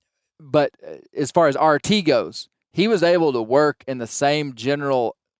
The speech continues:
kind of Southeast Ohio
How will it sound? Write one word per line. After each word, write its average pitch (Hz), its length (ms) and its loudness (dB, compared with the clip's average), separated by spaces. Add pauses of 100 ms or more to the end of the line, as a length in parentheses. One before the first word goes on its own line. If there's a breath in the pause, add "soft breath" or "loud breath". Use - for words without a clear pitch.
(380)
kind 143 220 0
of 120 120 -2 (520)
Southeast 143 640 0
Ohio 120 720 2